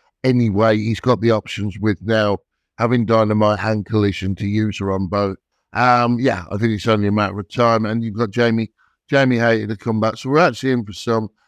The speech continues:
If she can produce the proper Sasha Banks we know, rather than some of the half-ass stuff that we know as well,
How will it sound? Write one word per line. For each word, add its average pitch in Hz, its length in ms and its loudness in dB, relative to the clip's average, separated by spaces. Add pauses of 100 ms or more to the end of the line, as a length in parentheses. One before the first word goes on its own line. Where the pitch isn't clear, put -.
If 123 120 -4
she 170 200 0
can 139 220 -2
produce 131 460 -2
the 117 100 -14
proper 127 520 0 (320)
Sasha 135 380 -2
Banks 117 400 -2
we 113 220 -6
know, 123 320 2
rather 123 560 2
than 117 300 0 (300)
some 139 200 0
of 127 120 0
the 123 200 0
half-ass 120 960 0
stuff - 360 -6 (120)
that 95 120 -8
we 110 160 -4
know 107 440 -2
as 113 140 -10
well, 117 420 0